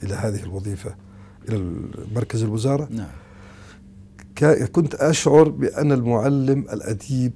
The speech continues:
Speaker 1: المعلم الفنان هو مهمش، ويكاد أن يكون مجرد مهنة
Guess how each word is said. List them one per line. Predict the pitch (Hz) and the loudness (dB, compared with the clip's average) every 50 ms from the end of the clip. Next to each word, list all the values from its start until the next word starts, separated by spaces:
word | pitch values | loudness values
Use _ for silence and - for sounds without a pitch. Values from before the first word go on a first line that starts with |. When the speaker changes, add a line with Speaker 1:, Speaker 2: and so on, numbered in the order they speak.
| - - | -6 -6
Speaker 1:
المعلم | 107 104 104 95 104 131 127 123 113 | -4 -4 -2 0 0 0 2 2 0
الفنان | 113 104 - - 117 113 113 120 120 120 120 117 117 - - - - | 0 -2 -2 -2 -2 0 2 2 2 2 2 0 -2 -6 -10 -16 -14
هو | 123 117 127 131 131 131 123 - - - - - - - - - - - - - - - - | -8 -4 0 0 2 0 0 -4 -10 -18 -20 -20 -20 -20 -20 -20 -20 -20 -20 -20 -14 -8 -6
مهمش، | 127 113 104 143 170 170 156 156 160 147 - - - - - - - - - - - - - - - - - - | -4 -2 0 2 2 4 4 4 2 2 0 -4 -8 -12 -14 -18 -20 -20 -20 -20 -20 -20 -20 -20 -20 -20 -12 -2
ويكاد | - 131 147 143 185 190 175 151 | 2 4 4 6 6 6 6 6
أن | 165 156 | 6 6
يكون | 165 - - 175 175 165 151 151 | 4 2 2 2 2 2 2 2
مجرد | 147 143 135 123 143 160 160 151 117 120 | 2 0 2 2 4 4 4 4 4 2
مهنة | 147 156 147 156 147 | 2 2 2 2 2